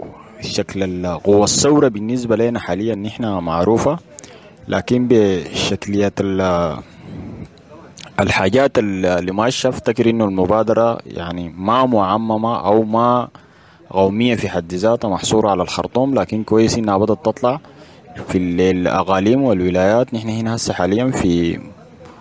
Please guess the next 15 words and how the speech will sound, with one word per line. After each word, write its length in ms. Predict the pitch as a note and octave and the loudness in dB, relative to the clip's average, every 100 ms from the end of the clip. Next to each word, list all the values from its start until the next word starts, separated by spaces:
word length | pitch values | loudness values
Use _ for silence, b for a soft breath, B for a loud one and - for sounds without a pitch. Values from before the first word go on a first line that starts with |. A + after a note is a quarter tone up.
| - | -6
ود 100 | G2 | -2
مدني. 380 | F#2+ G#2 G2+ F2+ D#2+ - B B B B - F#2+ | 0 0 0 -2 -8 -16 B B B B -10 -6
ال-، 300 | F#2 F#2 F2+ F2 D#2 - F#2+ | -2 0 2 2 0 -2 0
الورشة 640 | G2+ C#3 E3 F3 D#3+ D#3 - - - G2+ | 2 2 2 2 4 2 -2 -14 -16 -6
ناقشت 500 | A2+ C3 C3 A#2+ - | -2 0 0 0 0
يمكن 360 | C#3 C#3+ C3 G2 | 0 0 0 -2
أغلبية 560 | A2 G2+ G2+ C3 D#3 - | -6 -2 2 4 4 2
الحاجات 520 | - F#2 G#2+ A#2+ A#2 | -2 0 2 2 0
اللي 260 | F#2+ F2 | -4 -6
ناقشتها 640 | F2+ F2+ F2+ - C#3 D3 D3 | -8 -6 -6 -2 -2 0 -2
مرتبطة 500 | G#2+ - A#2+ - G2+ | -4 -2 -4 0 0
بال-، 340 | F#2 E2+ F2 | 0 0 0
ال-، 840 | F2 F2 E2+ C#2+ - G2+ F2+ F2 F2+ F2 C2+ | 2 2 0 -4 -8 -8 -8 -4 -2 -2 -2
المدنيين 560 | F#2 F#2+ F#2 G2 B2+ D3 | -4 -2 0 2 2 2
فقط، 300 | - G#2+ | 2 0